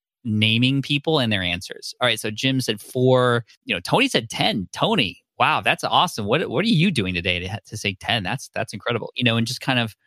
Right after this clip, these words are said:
it takes practice though. That's the biggest thing that I've learned is it takes practice. If you watch the first stream that I did in the income stream, the three hundred sixty-five days, and you compare it to my later ones,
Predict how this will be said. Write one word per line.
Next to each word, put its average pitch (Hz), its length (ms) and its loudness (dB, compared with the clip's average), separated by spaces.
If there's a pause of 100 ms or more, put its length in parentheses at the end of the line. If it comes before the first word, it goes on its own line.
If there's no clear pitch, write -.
(140)
it 147 160 2
takes 170 180 4
practice - 480 -4
though. - 200 -14
That's 113 260 0
the 107 80 -2
biggest 95 260 2
thing 90 320 -4 (160)
that 104 120 0
I've 95 220 2
learned 92 540 -6
is 95 480 -2
it 113 160 -2
takes 98 220 -4
practice. 92 400 -6
If - 80 -16
you 110 80 0
watch 110 420 2
the 104 240 -2 (240)
first - 500 0
stream 123 480 2
that 117 120 4
I 120 80 2
did 117 240 4
in 113 80 4
the 110 120 4
income 110 220 4
stream, 113 380 2
the 101 100 0
three 107 160 -2
hundred 104 220 2
sixty-five 110 420 -2
days, 110 320 2 (240)
and 110 80 4
you 104 60 2
compare 107 340 2
it 104 160 0
to 98 460 0
my 95 160 -2
later 104 320 2
ones, 120 360 2